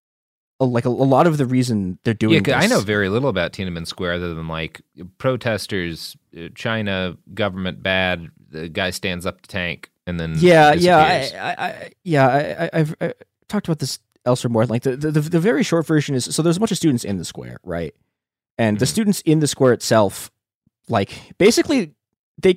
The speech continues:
Speaker 1: they kind of want democracy. Mostly they want, like, market reforms to go faster. But then outside of the square, you know, like, Beijing's, like, whole working class shows up.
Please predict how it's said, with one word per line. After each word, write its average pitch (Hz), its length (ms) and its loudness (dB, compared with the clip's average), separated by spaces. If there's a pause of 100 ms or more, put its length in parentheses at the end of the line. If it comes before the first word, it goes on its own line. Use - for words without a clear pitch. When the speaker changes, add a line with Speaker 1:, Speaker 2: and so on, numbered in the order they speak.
Speaker 1:
they 190 80 6
kind 226 240 2
of 226 100 2
want 226 140 0
democracy. 160 460 2
Mostly 165 440 2
they 165 160 2
want, 139 300 0
like, 123 160 -2
market 117 300 -2
reforms 170 440 -4
to 165 80 -8
go 170 140 -2
faster. 175 540 -2 (1600)
But 160 160 6
then 156 300 6
outside 214 340 4
of 180 120 4
the 143 60 0
square, 123 600 6 (560)
you 135 120 2
know, 87 300 0
like, 107 380 -6
Beijing's, 139 500 4
like, 117 140 0
whole 131 160 2
working 117 240 -2
class 98 240 0
shows - 260 -8
up. - 220 -14